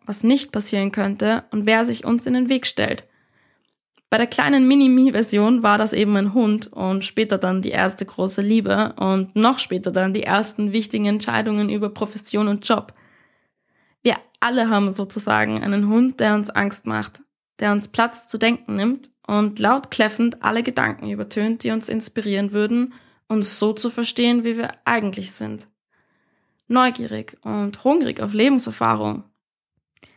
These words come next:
Dieser eine kleine, arme, verstörte Hund hat mir Angst gemacht vor allen anderen Hunden dieser Welt.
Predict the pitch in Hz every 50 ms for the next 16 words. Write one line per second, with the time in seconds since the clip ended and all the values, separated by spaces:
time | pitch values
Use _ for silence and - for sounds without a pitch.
0 | _ _ _ _ _ _ _ _ _ _ _ _ - 214 220 220 214 208 214 -
1 | - - 226 247 233 311 339 294 285 - - 233 202 202 214 226 233 247 262 254
2 | - - 190 196 208 240 254 262 - 233 - - - 208 214 220 214 233 208 226
3 | 220 226 254 - - - - - - 202 202 196 196 - - - - 214 233 269
4 | - - - 180 180 180 185 208 233 - - - - - - _ - 196 202 156
5 | 127 139 139 - - - 226 240 233 214 208 208 208 190 - - - - 202 190
6 | 190 98 98 - - 95 92 - -